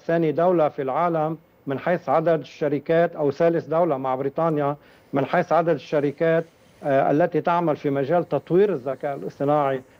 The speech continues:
وليس فقط استعماله. ثالثًا شبكة العملاء التي، آه، بنتها، آه، على مدى السنين الماضية. هذه الثلاث ركائز تعطي تفوق مخابراتي إسرائيلي، آه، لا نستطيع مجابهته ولا تستطيع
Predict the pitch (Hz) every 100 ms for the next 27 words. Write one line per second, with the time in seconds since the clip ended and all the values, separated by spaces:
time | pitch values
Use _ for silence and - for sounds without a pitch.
0 | - 147 196 202 190 220 208 165 170 -
1 | 131 131 131 117 110 - - _ - 262
2 | 262 240 233 208 240 220 214 196 190 185
3 | 185 196 180 160 175 175 160 160 160 _
4 | _ _ 160 147 139 156 175 175 139 156
5 | 156 165 - _ - 151 139 135 139 139
6 | 151 151 160 147 143 143 - 143 - 139
7 | 147 139 131 127 120 123 120 - - -
8 | 226 233 220 202 196 208 202 175 - 190
9 | 190 160 147 202 190 - 156 156 - _
10 | _ 170 - 208 185 160 170 - 156 156
11 | 170 185 180 165 165 165 165 - 156 185
12 | 170 160 160 165 - _ _ - 143 147
13 | 160 170 156 - 143 160 156 147 139 127
14 | 139 139 143 147 135 139 143 160 165 147
15 | - 143 - 156 147